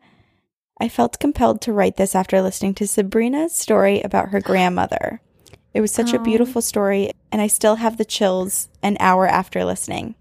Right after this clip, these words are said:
Speaker 1: I have listened to other
Speaker 2: Aw.
Speaker 1: ghost podcasts and have wanted to tell my story, but have never felt comfortable until now."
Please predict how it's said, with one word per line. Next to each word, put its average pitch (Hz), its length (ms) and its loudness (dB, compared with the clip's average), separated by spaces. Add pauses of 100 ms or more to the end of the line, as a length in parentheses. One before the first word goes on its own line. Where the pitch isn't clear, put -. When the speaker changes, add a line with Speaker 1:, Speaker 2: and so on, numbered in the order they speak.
(160)
Speaker 1:
I 220 80 -4
have 214 140 0
listened 226 320 -2
to 226 60 2
other 202 160 4
Speaker 2:
Aw. 196 40 0
Speaker 1:
ghost 196 320 0
podcasts 190 540 0 (160)
and 202 120 -2
have 208 140 0
wanted 233 280 2
to 233 80 -12
tell 208 200 -2
my 202 140 -2
story, 196 380 4
but 196 140 0
have 190 100 -4
never 208 220 0
felt - 220 0
comfortable 190 480 -2
until 196 300 -2
now." 196 420 -2